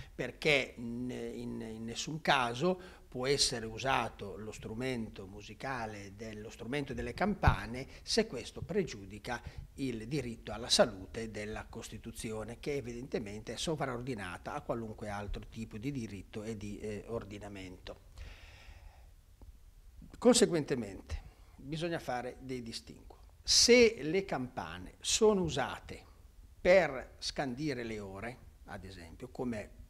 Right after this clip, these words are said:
tradizioni a volte, eh, re-, ancora sono ricorrenti, in questo caso,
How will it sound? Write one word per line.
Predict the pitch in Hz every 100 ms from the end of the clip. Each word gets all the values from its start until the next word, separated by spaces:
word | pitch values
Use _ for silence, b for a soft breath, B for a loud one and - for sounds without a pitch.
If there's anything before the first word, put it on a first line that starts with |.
| - - - - - -
tradizioni | 123 120 110 - 131 131 120 113
a | 110
volte, | 113 117 104 107
eh, | 104 95 - 98 98 101
re-, | 107
ancora | 104 - 113
sono | - 117 110
ricorrenti, | 110 104 113 107 92 90 - 170 175 B B B
in | 262 220
questo | 185 - 190
caso, | 117 92 98 123